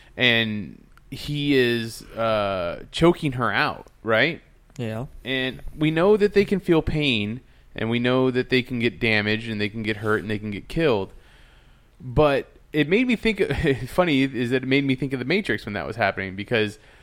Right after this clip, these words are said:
Speaker 1: all I could think was, like, "Do you believe that's air that you're breathing?" You know, like,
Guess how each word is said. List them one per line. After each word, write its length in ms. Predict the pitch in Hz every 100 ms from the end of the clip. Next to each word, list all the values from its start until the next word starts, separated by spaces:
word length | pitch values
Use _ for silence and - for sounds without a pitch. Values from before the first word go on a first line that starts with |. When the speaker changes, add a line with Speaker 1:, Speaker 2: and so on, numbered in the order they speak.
| - -
Speaker 1:
all 140 | 135 151
I 60 |
could 160 | 143 139
think 200 | 160 151
was, 200 | 127 117
like, 380 | 117 110 - - _ -
"Do 100 | 117
you 180 | 110 104 -
believe 280 | 117 113 104
that's 200 | 107 -
air 260 | 110 107 123
that 180 | 139
you're 100 | 170
breathing?" 500 | 165 190 208 254 277 - - -
You 140 | 120 117
know, 440 | 110 110 110 - 80
like, 220 | 123 113